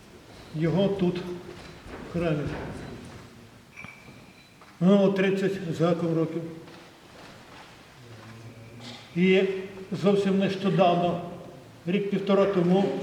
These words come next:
почали висвячуватись капелани, військовослужбовці найчастіше, які приходять для того, щоб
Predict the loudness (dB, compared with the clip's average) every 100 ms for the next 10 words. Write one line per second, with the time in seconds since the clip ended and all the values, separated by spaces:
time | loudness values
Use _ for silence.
0 | -8 -10 -14 -14 -16 -16 -16 -18 -20 -20
1 | -20 -20 -20 -20 -20 -20 -20 -20 -20 -10
2 | -4 2 6 6 4 2 2 2 0 0
3 | -2 -8 -12 -16 -20 -20 -20 -20 -20 -20
4 | -20 -20 -20 -16 -10 -2 0 2 0 -4
5 | -10 -14 -18 -20 -20 -20 -16 -14 -14 -16
6 | -20 -20 -20 -20 -20 -20 -20 -20 -20 -20
7 | -20 -20 -20 -20 -20 -20 -20 -20 -20 -20
8 | -20 -12 -4 -4 2 2 2 2 0 4
9 | 4 4 0 -2 -4 -12 -4 0 0 -2
10 | -4 -4 -4 -6 -10 -14 -16 -16 -16 -16
11 | -18 -20 -20 -20 -20 -20 -20 -20 -20 -14
12 | -6 -2 0 0 0 2 2 2 2 2
13 | -2 -10 -6 -2 -2 -2 -2 0